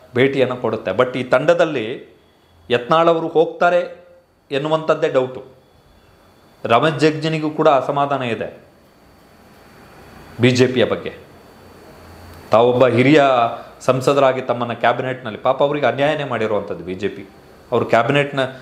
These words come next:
ಮೋದಿ ಕ್ಯಾಬಿನೆಟ್‌ನಲ್ಲಿ ಜೋಶಿಗಿಂತ ದೊಡ್ಡ ಸ್ಥಾನ ರಮೇಶ್ ಜಿಗಜಿಣಗಿ ಅವರಿಗೆ ಸಿಗಬೇಕಿತ್ತು. But ಜೋಶಿಯಷ್ಟು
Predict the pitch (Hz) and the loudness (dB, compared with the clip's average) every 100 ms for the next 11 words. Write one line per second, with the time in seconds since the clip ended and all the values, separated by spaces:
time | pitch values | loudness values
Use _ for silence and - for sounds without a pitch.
0 | - - 123 151 147 139 139 139 135 135 | -20 -2 2 2 2 2 0 -6 -6 -6
1 | 135 127 117 139 165 147 143 143 131 127 | -6 -4 0 0 0 -2 -2 -2 0 0
2 | 135 135 135 143 135 110 - - - 123 | -2 -2 -2 0 -6 -8 -16 -16 -4 -2
3 | 131 147 135 135 135 135 127 120 117 110 | 0 -2 -4 -4 -4 -2 -2 0 -4 -6
4 | 117 117 143 110 - 90 - _ _ _ | -4 0 0 -2 -12 -16 -16 _ _ _
5 | - 131 131 135 143 190 190 185 170 - | -2 0 0 0 2 2 2 0 0 0
6 | 165 147 135 127 | -2 0 0 -4